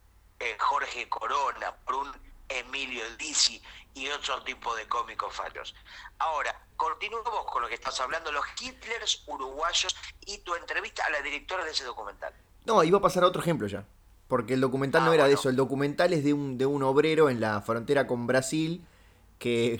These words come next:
Speaker 2: que <laughs>
Speaker 1: Sí.
Speaker 2: tenía una familia de cada lado y, eh, la, la familia no lo sabían.
Speaker 1: Ah, un pirata, digamos, un pirata del asfalto.
Speaker 2: Sí, bueno,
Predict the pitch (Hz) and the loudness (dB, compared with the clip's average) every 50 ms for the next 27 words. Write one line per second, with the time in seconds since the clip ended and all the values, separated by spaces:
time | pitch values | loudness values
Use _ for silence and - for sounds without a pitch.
0 | - - - 180 160 - - - - - - - - 135 156 165 175 185 190 170 | -6 -6 -4 -4 -4 -4 -6 -14 -20 -20 -18 0 2 4 4 6 6 6 6 6
1 | 160 156 135 139 139 151 165 160 147 143 131 131 104 - 139 139 139 147 143 127 | 6 6 6 4 4 4 4 4 6 6 6 6 6 4 6 6 6 6 6 6
2 | 110 101 92 95 - - - - - _ - 123 120 117 110 113 113 110 110 110 | 4 2 0 -4 -8 -16 -20 -20 -20 _ -6 -4 -4 -2 -2 -2 -2 0 0 0
3 | 107 104 101 90 104 104 101 107 120 135 135 131 127 120 104 101 110 120 113 98 | -2 -4 -4 -6 -10 -8 -6 -2 0 2 2 4 2 2 2 2 0 0 0 -2
4 | 87 87 - - - - _ - - - - - - - - - - - _ - | -4 -8 -14 -20 -20 -20 _ -20 -20 -20 -20 -20 -20 -20 -20 -20 -20 -20 _ -20
5 | - - _ - - - _ - - - 98 107 117 120 123 123 120 120 120 - | -20 -20 _ -20 -20 -20 _ -18 -8 -4 -2 -2 0 0 2 2 2 2 0 -2
6 | - 123 127 127 123 117 117 113 110 107 104 95 - - 117 113 135 147 143 - | -4 -8 -8 -8 -10 -10 -12 -12 -12 -14 -14 -16 -10 -8 -4 -2 0 0 0 -2
7 | - 107 98 98 101 107 117 123 120 110 101 - - 107 104 117 113 120 120 - | -4 -8 -8 -6 -4 -4 -4 -2 -2 -4 -4 -6 -8 -10 -8 -6 -6 -6 -4 -4
8 | 117 110 104 104 - 123 127 127 - - 87 73 - - - - - - - - | -4 -4 -4 -4 -4 -4 -4 -4 -6 -10 -12 -12 -14 -18 -20 -20 -20 -20 -16 -8
9 | - - 185 147 131 180 180 151 | -6 -6 -6 2 2 4 4 6